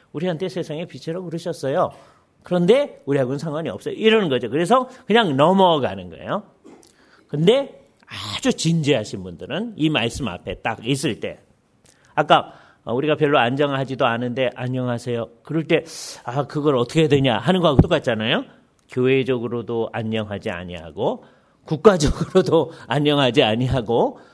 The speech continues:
북한과의 관계에 있어서도 복잡하고 이게 어떻게 될지 모르겠고, 어, 국제적으로도 복잡한 이 상황, 별로 안녕하지 않은 상황. 아, 우리는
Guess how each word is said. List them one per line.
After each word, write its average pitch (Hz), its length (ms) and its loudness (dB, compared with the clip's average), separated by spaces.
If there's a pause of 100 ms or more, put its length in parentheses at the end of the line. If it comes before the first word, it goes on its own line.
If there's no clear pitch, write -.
(100)
북한과의 156 580 2
관계에 143 300 2
있어서도 139 580 -2
복잡하고 135 640 2
이게 120 180 -2
어떻게 127 300 2
될지 127 260 0
모르겠고, 117 840 0 (460)
어, 85 320 -8
국제적으로도 190 880 2
복잡한 151 640 4
이 143 120 4
상황, 117 420 -4 (440)
별로 131 240 4
안녕하지 135 600 2
않은 110 320 0
상황. 107 460 -4 (600)
아, 95 160 -6
우리는 156 500 2